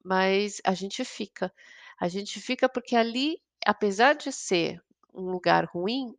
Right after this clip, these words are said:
é um lugar conhecido. O sofrimento é assim, é difícil da gente perceber, mas assim, o sofrimento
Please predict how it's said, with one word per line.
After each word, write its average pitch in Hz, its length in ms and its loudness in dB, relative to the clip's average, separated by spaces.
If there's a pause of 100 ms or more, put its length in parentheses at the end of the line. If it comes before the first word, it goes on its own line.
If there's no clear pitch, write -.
é 196 100 2
um 208 80 -2
lugar 208 300 0
conhecido. 208 800 -6 (720)
O 240 120 0
sofrimento 302 880 0
é 233 140 6
assim, 175 480 -6
é 165 60 -2
difícil - 460 -10
da 277 120 2
gente 277 240 -4
perceber, 233 680 4
mas 214 240 -2
assim, 214 340 -4
o 202 60 -4
sofrimento 233 1200 -2